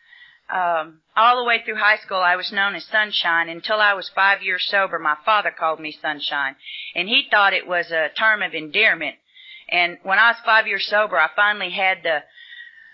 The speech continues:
uh, guts to ask my father to please not call me Sunshine anymore, that the reason the kids always called for Sunshine is 'cause I was the Sunshine Connect, the Orange Sunshine Connection at school. And, um, that was the way that deal went, you know. And,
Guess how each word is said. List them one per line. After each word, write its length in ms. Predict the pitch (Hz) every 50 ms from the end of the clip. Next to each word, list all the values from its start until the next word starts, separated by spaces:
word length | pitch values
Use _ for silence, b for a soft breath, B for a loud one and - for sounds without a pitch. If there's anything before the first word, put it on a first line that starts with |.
| B B B B B _ _ -
uh, 240 | 220 214 208 196 180 180 B B 240 196 180
guts 240 | - 226 220 - - - -
to 200 | - 190 180 -
ask 240 | 202 202 202 196 -
my 140 | 208 185 185 -
father 320 | 208 208 208 208 190 190
to 100 | 165 180
please 300 | - - 214 208 208 202
not 200 | 214 185 175 -
call 200 | - 214 196 190
me 120 | 185 170 165
Sunshine 540 | - - 202 214 208 - 214 175 170 170 165
anymore, 400 | 165 165 165 170 170 165 170 165
that 140 | 165 165 -
the 60 | 175
reason 300 | 175 202 202 185 190 175
the 80 | 165
kids 260 | - - 202 196 190 -
always 360 | 180 170 170 165 165 165 - -
called 220 | 190 175 170 170
for 80 | - 170
Sunshine 500 | - - 190 190 190 185 - 175 160 160
is 80 | 156 -
'cause 180 | - 170 170
I 120 | 180 180 185
was 140 | 185 180
the 80 | - 170
Sunshine 480 | - - 196 185 180 - - 160 156 151
Connect, 360 | - 170 160 156 151 - -
the 60 | 165
Orange 240 | 175 180 185 175 -
Sunshine 400 | - 180 175 170 - 165 156 151
Connection 460 | - 165 156 156 156 - - 175 156
at 80 | - -
school. 420 | - - 202 190 180 151 135 - B B B B B B B B B B B B - -
And, 340 | 180 180 180 180 180 180 175
um, 280 | 170 165 160 160 170 - - - - - - - - - - - - - - - - - - - - - - - - - - - - - -
that 200 | 160 190 202 208
was 120 | 202 190 185
the 60 | 208
way 160 | 202 202 202 196
that 160 | 190 185 185
deal 220 | - 196 202 190 175
went, 380 | 190 208 233 247 180 143 -
you 120 | - 175 165
know. 300 | 160 160 165 175 185 190
And, 180 | 170 160 151